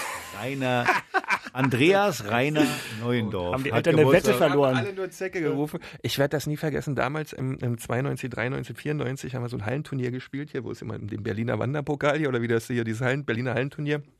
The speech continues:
Speaker 3: Deutschlandhalle noch, oder was?
Speaker 2: Ja,
Speaker 1: Nee,
Speaker 2: ja.
Speaker 1: nee, nee, nee, die-, dieses kleine Turnier hier in der, ähm, im Schmäh-, nee, in der anderen Halle hier, die es
Speaker 2: Äh,
Speaker 1: gab, wo, wo
Speaker 2: Sömmering,
Speaker 1: äh,
Speaker 2: Sömmering.
Speaker 1: Sömmering-Halle.
Speaker 3: Ah, ja.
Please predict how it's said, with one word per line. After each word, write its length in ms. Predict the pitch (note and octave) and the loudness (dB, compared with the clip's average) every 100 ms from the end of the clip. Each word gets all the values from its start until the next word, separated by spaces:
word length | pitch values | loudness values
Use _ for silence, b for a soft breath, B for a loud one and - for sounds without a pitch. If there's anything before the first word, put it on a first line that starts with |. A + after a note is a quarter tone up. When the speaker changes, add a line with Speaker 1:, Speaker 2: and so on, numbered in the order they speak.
| - | -4
Speaker 3:
Deutschlandhalle 540 | A3 - C#3+ B2 A#2 | -2 2 0 2 -2
noch, 140 | A2+ | -2
oder 140 | A#2 A#2 | -4 -2
was? 80 | D3 | 2
Speaker 2:
Ja, 40 | |
Speaker 1:
Nee, 60 | G3+ | 2
Speaker 2:
ja. 60 | |
Speaker 1:
nee, 100 | F#3+ | 2
nee, 220 | G3 - E3+ | 0 -2 0
nee, 240 | E3+ F3+ | 2 2
die-, 180 | C#3+ D3 | 0 0
dieses 260 | D#3+ D#3 | 0 -2
kleine 300 | - C3+ C3+ B2+ | 0 0 0 -2
Turnier 320 | B2+ A2+ G#2+ | -2 0 2
hier 200 | A#2 G#2 | 2 2
in 140 | A#2 | 4
der, 320 | A2+ A2 G#2+ - | 4 4 4 0
ähm, 420 | G#2+ G#2 G2+ G2+ | -2 -2 -2 -4
im 140 | - A2 | -4 -4
Schmäh-, 300 | - C3 - | 0 2 2
nee, 100 | C3 | 2
in 80 | |
der 100 | B2+ | 2
anderen 220 | B2 C#3+ A#2+ | 0 0 0
Halle 160 | A#2 | 0
hier, 140 | A2 A2+ | 2 0
die 80 | A2 | 0
es 120 | A2+ | 0
Speaker 2:
Äh, 40 | |
Speaker 1:
gab, 160 | A2+ A#2+ | 0 0
wo, 280 | A#2+ A2+ A2+ | -2 -6 -4
wo 60 | |
Speaker 2:
Sömmering, 360 | C#3 E3 C#3 B2+ | 2 4 6 4
Speaker 1:
äh, 100 | A#2+ | 4
Speaker 2:
Sömmering. 300 | A2+ D3 B2 | 4 4 4
Speaker 1:
Sömmering-Halle. 640 | A#2+ A#2 D3 B2 A2+ G#2+ G#2+ | 4 2 0 -2 -2 -2 -2
Speaker 3:
Ah, 180 | D#3+ D#3 | -2 -6
ja. 140 | A2+ | -8